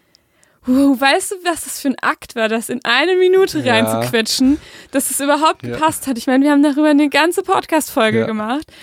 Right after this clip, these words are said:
Speaker 1: und ich habe das in, versucht, irgendwie in eine Minute reinzuquetschen. Und jetzt noch anzufangen, warum das so ist, wie soll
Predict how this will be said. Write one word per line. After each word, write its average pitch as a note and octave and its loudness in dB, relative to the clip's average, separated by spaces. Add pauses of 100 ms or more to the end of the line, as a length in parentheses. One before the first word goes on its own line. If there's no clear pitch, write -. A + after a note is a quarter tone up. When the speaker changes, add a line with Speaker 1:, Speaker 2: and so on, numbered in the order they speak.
(120)
Speaker 1:
und B3+ 0
ich C4 0
habe C#4 0
das C4+ -4
in, C4 2 (100)
versucht, C4+ -4
irgendwie D4 4
in C4+ 0
eine D4+ 2
Minute E4+ 2
reinzuquetschen. B3+ -2 (320)
Und B3 0
jetzt C#4+ 2
noch F#4+ 2
anzufangen, D4+ 0
warum C4 0 (100)
das C4+ 0
so - -8
ist, - -6 (540)
wie D4+ 0
soll D#4+ -2